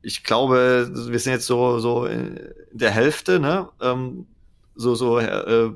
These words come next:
Bundesliga-Vergleich so bei der, beim, beim, bei der Herbstmeisterschaft, da sieht's für Intel halt nicht so gut aus, da sind sie halt, äh, <laughs> äh, vielleicht noch so im Mittelfeld oder schon abs-, leicht abstiegsgefährdet. Naja, gut, das ist vielleicht zu, zu hart, aber, ne?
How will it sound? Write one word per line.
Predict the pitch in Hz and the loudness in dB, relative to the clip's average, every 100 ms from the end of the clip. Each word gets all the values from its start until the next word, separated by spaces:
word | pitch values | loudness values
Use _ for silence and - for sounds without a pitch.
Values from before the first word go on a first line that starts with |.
| - | -10
Bundesliga-Vergleich | - - - 135 139 135 131 123 123 123 | -18 -18 -6 -4 -2 0 0 0 0 0
so | 120 | 0
bei | 113 113 | 2 4
der, | 113 | 2
beim, | - 110 | 0 0
beim, | 110 110 107 107 - | -2 -4 -6 -12 -6
bei | 113 | -4
der | 107 | -2
Herbstmeisterschaft, | 104 - - 147 151 165 - 160 - | -2 -4 -6 -4 -4 -4 -6 -6 -6
da | |
sieht's | 120 135 | -6 -8
für | - | -4
Intel | 131 127 127 | -2 0 0
halt | 110 | 0
nicht | 123 - | -4 -4
so | 151 | -2
gut | 165 - | -2 -2
aus, | 160 | -2
da | 131 | -2
sind | 123 131 | -4 -4
sie | 123 | -4
halt, | 120 - - - - - - - - - _ | -4 -6 -8 -18 -18 -18 -20 -20 -20 -20 _
äh, | - 135 135 - 147 127 - | 2 4 4 2 2 0 -4
<laughs> | - - - - - | -18 -20 -20 -20 0
äh, | 135 123 | 2 2
vielleicht | 127 123 131 | 2 0 -2
noch | |
so | 123 139 | 0 2
im | 120 | 2
Mittelfeld | 151 190 165 160 | 2 2 2 4
oder | 151 131 127 | 4 4 2
schon | 135 117 | 0 -2
abs-, | 123 - - | -2 -6 -4
leicht | 131 127 - | -2 -2 -4
abstiegsgefährdet. | - - 175 - 165 175 156 127 | -8 -8 -10 -8 -8 -6 -6 -4
Naja, | 95 | -4
gut, | 98 104 | -4 -4
das | 95 | -6
ist | - | -8
vielleicht | - - | -10 -6
zu, | 95 92 | -6 -4
zu | 98 95 | -4 -2
hart, | 110 | -2
aber, | - 110 | 0 0
ne? | 107 143 | 0 -2